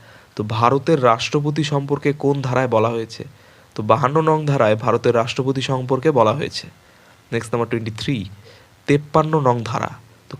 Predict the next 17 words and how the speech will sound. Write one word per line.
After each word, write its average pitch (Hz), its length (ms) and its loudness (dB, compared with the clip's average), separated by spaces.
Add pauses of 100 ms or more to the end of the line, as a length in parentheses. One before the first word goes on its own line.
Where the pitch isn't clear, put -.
কেন্দ্রের 147 440 2
শাসন 135 460 -2
ক্ষমতা 131 500 -2
কার 131 220 0
হাতে 123 260 -4
ন্যস্ত? 110 420 -8 (720)
তো 117 160 -6
কেন্দ্রের 139 380 0
শাসন 139 420 -2
ক্ষমতা 131 580 -2
রাষ্ট্রপতির 143 640 0
হাতে 131 240 -2
ন্যস্ত। 113 400 -8 (760)
নেক্সট 131 300 -8
নাম্বার 113 240 -4
টোয়েন্টি 110 240 -4
ফোর, 113 400 -2